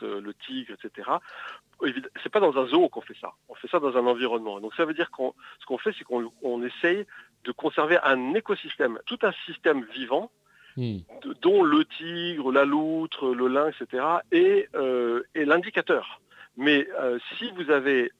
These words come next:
Speaker 1: du, des lynx dans une forêt, c'est que la forêt est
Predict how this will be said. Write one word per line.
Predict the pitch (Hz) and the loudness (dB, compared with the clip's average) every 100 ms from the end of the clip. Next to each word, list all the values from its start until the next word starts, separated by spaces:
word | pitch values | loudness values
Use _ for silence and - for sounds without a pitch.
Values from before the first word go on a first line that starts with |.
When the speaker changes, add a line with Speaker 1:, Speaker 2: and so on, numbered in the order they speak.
| _ | _
Speaker 1:
du, | 139 131 135 - _ - | -10 -6 -8 -10 _ -4
des | - | 2
lynx | 156 143 117 | 2 2 -2
dans | 110 | -6
une | 107 | -6
forêt, | - 107 175 - - - - | -6 -4 -4 -6 -18 -20 -4
c'est | 180 | -2
que | - | 0
la | 139 | -2
forêt | - 135 127 127 113 - 139 | -2 -2 0 0 -2 -6 -4
est | 123 113 | -2 -2